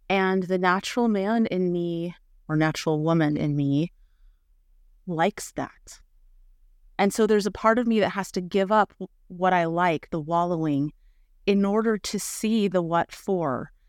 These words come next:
And so even though it sounds like, well, obviously you'd want to do that because then you don't have to feel those awful feelings. I don't know. There's a part that kind of revels in the awful feelings for a little bit. And, uh, so I think that change from why me to what for is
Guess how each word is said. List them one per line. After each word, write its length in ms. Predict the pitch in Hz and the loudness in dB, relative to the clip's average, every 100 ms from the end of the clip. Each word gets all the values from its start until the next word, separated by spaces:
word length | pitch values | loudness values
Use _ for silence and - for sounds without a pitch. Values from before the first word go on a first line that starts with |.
| _ _ | _ _
And 200 | - 202 | -2 -2
so 280 | - - 196 - | 0 2 2 2
even 240 | 226 262 | 0 4
though 120 | 262 | 4
it 120 | 220 | 2
sounds 460 | - - 233 254 240 | -2 0 4 2 4
like, 240 | 190 - | 2 2
well, 140 | 208 - | -2 -2
obviously 500 | 233 247 254 240 - | 0 2 2 0 0
you'd 120 | 202 185 | -2 0
want 240 | 180 - | 0 -2
to 100 | - | -4
do 200 | 160 175 | -2 0
that 220 | 156 139 | 0 -2
because 320 | - - 190 170 | -4 -6 -6 -2
then 120 | 196 | -2
you 80 | 190 | 0
don't 140 | 175 | -2
have 120 | 180 | -4
to 100 | 180 | -6
feel 240 | - 185 175 | -2 0 2
those 180 | 180 - | 0 0
awful 300 | 160 - 175 | -2 0 -4
feelings. 640 | - 160 160 170 226 - - | -4 -2 0 0 0 -4 -10
I 100 | 220 | -2
don't 100 | 247 | 0
know. 160 | 240 - | 0 0
There's 200 | 190 175 | -4 -4
a 40 | |
part 280 | - 208 208 - | -6 -2 -2 -2
that 140 | - | -8
kind 200 | - 208 | -4 -2
of 120 | 190 | 2
revels 320 | 190 180 185 | 2 2 0
in 100 | 180 | 0
the 60 | 185 | 0
awful 260 | 175 170 180 | 0 -2 -8
feelings 440 | - 196 202 180 | -2 0 0 -2
for 140 | - | -2
a 60 | 156 | -2
little 220 | 147 139 | -2 -4
bit. 320 | 131 - - - _ _ - - _ - _ _ | -4 -4 -6 -20 _ _ -20 -20 _ -20 _ _
And, 200 | 170 165 | -6 -4
uh, 280 | 165 156 156 | -2 -2 -4
so 360 | - 214 196 - | -4 0 2 0
I 140 | - 202 | -2 -2
think 280 | 233 220 - _ _ - | -4 -6 -8 _ _ 2
that 180 | 214 - | 2 2
change 380 | - 226 247 | -2 2 2
from 240 | 254 208 185 | 0 -2 -2
why 280 | 175 180 208 | 0 2 2
me 240 | 180 196 | 2 0
to 200 | - 196 | -2 -4
what 280 | 175 180 - | 0 0 0
for 480 | - - 165 175 214 | -4 -6 -2 0 -2
is 160 | 196 | -4